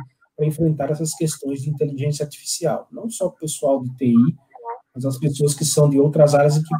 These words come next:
podem, né, vir a, a, a ser impactadas pela,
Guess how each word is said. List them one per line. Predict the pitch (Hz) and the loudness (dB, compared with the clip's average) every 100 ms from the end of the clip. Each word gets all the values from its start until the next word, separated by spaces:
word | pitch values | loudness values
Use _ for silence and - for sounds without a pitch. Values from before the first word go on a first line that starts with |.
| - | 4
podem, | 160 170 165 151 143 | 8 10 8 6 4
né, | 143 139 143 - - 117 | 2 -2 -8 -18 -20 -8
vir | 131 131 | -6 -4
a, | |
a, | 135 143 139 131 - - - - _ - 120 | -6 -10 -14 -14 -16 -20 -20 -20 _ -14 -10
a | |
ser | - 143 | -6 -4
impactadas | 139 139 143 - 131 127 131 - | -2 -2 -4 -4 -4 -2 -4 -4
pela, | 147 127 139 120 | -2 0 0 -2